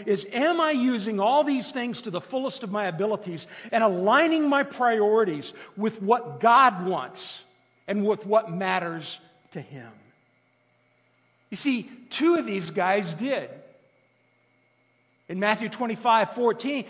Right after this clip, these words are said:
or in, uh, in that passage that we just read, it says that the man who had received five bags of gold went at once and put his money to work, and he gained five bags more. So also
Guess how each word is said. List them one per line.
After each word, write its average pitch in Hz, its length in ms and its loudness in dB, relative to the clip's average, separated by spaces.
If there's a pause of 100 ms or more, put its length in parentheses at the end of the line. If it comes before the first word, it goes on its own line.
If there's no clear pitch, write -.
(120)
or 190 360 -2 (180)
in, 185 240 -6
uh, 185 120 -6 (100)
in 190 160 -4
that 208 180 -2
passage 226 440 -4
that 208 160 -2
we 196 120 -4
just 208 220 -8
read, 214 400 -4 (200)
it 202 120 -4
says 233 240 -4
that 226 100 -6
the 233 80 -2
man 240 260 0
who 262 80 2
had 214 120 -2
received 214 400 -6
five 247 280 2
bags 208 300 0
of 185 100 -4
gold 202 320 2
went 220 220 -2
at 233 120 -8
once 233 340 -4
and 208 120 -10
put 247 140 -6
his 180 160 -6
money 226 380 -4
to 208 100 -8
work, 226 420 -6 (200)
and 180 100 -6
he 196 80 -4
gained 196 300 -2
five 190 360 -2
bags 170 380 -2
more. 233 300 0
So 233 240 0
also 220 500 2